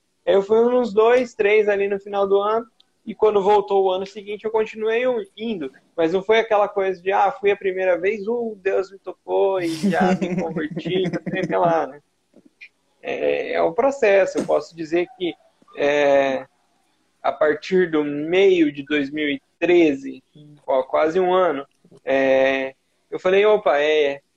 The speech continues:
Speaker 1: é isso que eu quero, minha vida vai girar em torno disso aqui, vou organizar a minha vida de forma que Deus fique primeiro. Vamos tentar fazer isso." É, foi mais ou menos aí no meio de dois mil e treze. Até então eu ainda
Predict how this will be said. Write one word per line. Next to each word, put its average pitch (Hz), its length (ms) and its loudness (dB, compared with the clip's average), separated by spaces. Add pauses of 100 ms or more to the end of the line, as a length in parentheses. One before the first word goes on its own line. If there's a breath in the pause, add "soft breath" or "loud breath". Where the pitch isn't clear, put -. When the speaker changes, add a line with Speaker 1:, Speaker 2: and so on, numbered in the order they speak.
Speaker 1:
é 220 140 -2
isso 233 120 -4
que 233 60 2
eu 220 80 0
quero, 214 460 0 (500)
minha 156 180 -6
vida 170 220 -4
vai 165 180 2
girar 151 300 0
em 143 100 -6
torno 139 300 0
disso - 160 -20
aqui, 190 540 0
vou 151 180 0
organizar 156 640 0
a 165 40 0
minha 147 220 -6
vida 170 220 -6
de - 120 -20
forma 160 320 -2
que 165 340 -4
Deus 160 200 -2
fique 165 220 -20
primeiro. 139 400 -6 (300)
Vamos 135 220 -18
tentar 147 300 -10
fazer 147 280 -12
isso." 139 220 -18 (1000)
É, - 120 -14
foi - 160 -12
mais 151 200 -2
ou 160 60 -2
menos 165 260 0
aí 160 100 2
no 143 80 -4
meio 151 240 0
de 139 60 -12
dois 143 200 -2
mil 147 100 -8
e 143 40 -8
treze. 131 420 -4
Até 190 280 -2
então 208 420 0
eu 220 140 4
ainda 208 240 0